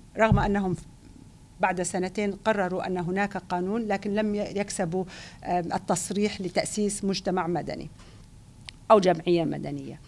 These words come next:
فكان عندهم مطالب، كانوا يذهبون إلى السجون، ي-، يجمعون، آه، آه، انتهاكات، التعذيب في السجون، حتى أن نشاطهم لم يكن مق-، مقتصر على السعوديين، بل وسعوا النشاط ليشمل، آه،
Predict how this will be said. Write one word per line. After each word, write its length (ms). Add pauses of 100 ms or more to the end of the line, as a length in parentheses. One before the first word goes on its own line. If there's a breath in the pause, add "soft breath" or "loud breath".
(280 loud breath)
فكان 280
عندهم 340
مطالب، 440 (100)
كانوا 280
يذهبون 460
إلى 220
السجون، 480
ي-، 60 (360)
يجمعون، 540
آه، 80 (140)
آه، 840
انتهاكات، 760
التعذيب 540
في 60
السجون، 560 (220 loud breath)
حتى 280
أن 600
نشاطهم 720 (280 loud breath)
لم 180
يكن 220
مق-، 300
مقتصر 520
على 180
السعوديين، 720 (240 loud breath)
بل 280 (180)
وسعوا 540
النشاط 560
ليشمل، 680
آه، 440